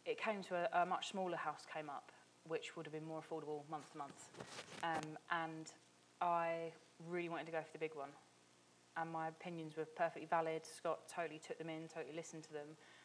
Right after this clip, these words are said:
But he felt really strongly, "Kate, this is best for us. This is best for us as a family, to not overstretch ourselves and overcommit with this mortgage.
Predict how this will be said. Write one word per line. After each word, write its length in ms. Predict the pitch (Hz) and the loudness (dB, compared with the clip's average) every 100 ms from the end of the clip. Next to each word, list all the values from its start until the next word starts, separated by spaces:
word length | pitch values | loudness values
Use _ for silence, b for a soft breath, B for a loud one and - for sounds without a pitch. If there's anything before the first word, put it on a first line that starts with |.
| B | B
But 100 | 175 | 0
he 120 | 208 | 2
felt 240 | - 180 | 4 4
really 160 | 175 175 | 4 0
strongly, 640 | - 190 170 156 151 156 B B B | 0 2 2 0 -6 -10 B B B
"Kate, 240 | - 180 | -4 -2
this 160 | 196 202 | -2 -4
is 80 | - | -2
best 260 | 180 - | -2 -2
for 200 | 165 151 | -4 -4
us. 240 | 147 - - | -6 -12 -6
This 200 | 180 - | -6 -2
is 120 | 196 - | -4 -2
best 240 | 160 - | -4 -4
for 120 | 160 | -6
us 140 | 151 156 | -6 -6
as 60 | |
a 40 | 156 | -4
family, 480 | 156 151 143 143 - B - | -2 -2 -4 -8 -12 B -6
to 100 | 175 | -2
not 260 | 170 165 170 | 2 4 4
overstretch 680 | 165 156 151 - - - | 0 0 -2 0 0 0
ourselves 380 | 151 - 151 147 | -4 -2 -2 -4
and 100 | 160 | -4
overcommit 520 | 156 147 - 170 151 143 | -4 -4 -6 -6 -4 -6
with 120 | 147 | -10
this 160 | 151 | -8
mortgage. 520 | 160 147 139 147 - | -6 -6 -6 -8 -8